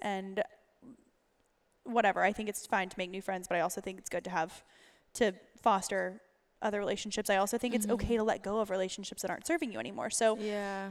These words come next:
Speaker 1: when you are, you know, we have women who are, you know, age nineteen all the way to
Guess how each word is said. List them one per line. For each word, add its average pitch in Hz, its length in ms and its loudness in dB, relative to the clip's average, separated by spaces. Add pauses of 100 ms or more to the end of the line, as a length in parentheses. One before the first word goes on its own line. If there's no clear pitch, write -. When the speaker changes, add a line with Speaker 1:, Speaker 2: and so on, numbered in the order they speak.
Speaker 1:
when 277 280 2
you 320 240 0
are, 226 460 6 (880)
you 247 120 0
know, 220 120 2
we 240 120 2
have 269 140 4
women 220 340 0
who 214 120 -2
are, 202 300 2
you 208 100 -6
know, 185 340 -4
age 202 340 -2
nineteen 262 540 0
all 220 100 2
the 208 60 0
way 196 160 4
to 185 300 2